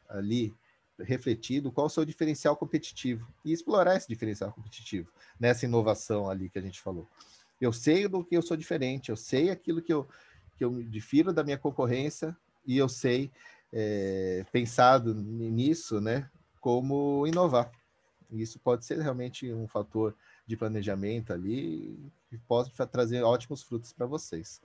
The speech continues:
Saber suas fraquezas, eu acho que também faz, faz muita,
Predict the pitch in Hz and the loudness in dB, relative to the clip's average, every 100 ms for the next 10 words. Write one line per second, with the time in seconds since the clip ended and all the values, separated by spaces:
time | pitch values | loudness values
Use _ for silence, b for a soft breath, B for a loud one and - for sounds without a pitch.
0 | B B B B - 143 127 147 - 131 | B B B B 6 6 8 4 4 2
1 | 135 131 143 165 - 196 123 117 117 113 | 2 2 4 2 2 -6 -2 4 4 4
2 | 127 113 117 113 113 95 - 107 107 107 | 0 0 2 2 2 -8 -2 -2 0 -2
3 | 123 147 - 120 107 92 85 | -2 -2 2 4 4 0 -4